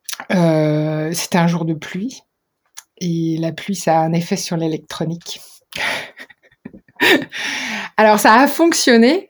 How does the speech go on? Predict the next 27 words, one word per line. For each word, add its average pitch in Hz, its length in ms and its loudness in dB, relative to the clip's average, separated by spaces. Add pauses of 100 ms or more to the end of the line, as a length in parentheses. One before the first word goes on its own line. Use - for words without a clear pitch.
mais 196 540 6
ça, 185 300 4
c'est 202 160 2
pas 185 260 4
assez 247 320 2
illuminé, 226 760 4
en 175 120 0
fait, 175 140 -4
parce - 140 -8
qu'entre 202 440 2
l'intelligence 240 960 2
et 214 100 4
l'humidité, 220 600 4
il 285 80 4
y 226 60 4
avait 180 140 2
plus 180 240 -4
du 233 140 2
tout 247 220 -2
assez 196 360 0
de, 170 200 -2
de 156 140 -4
lumière 190 360 2
dans 196 100 2
la 160 120 0
fibre, 170 440 -4
euh, 143 400 -2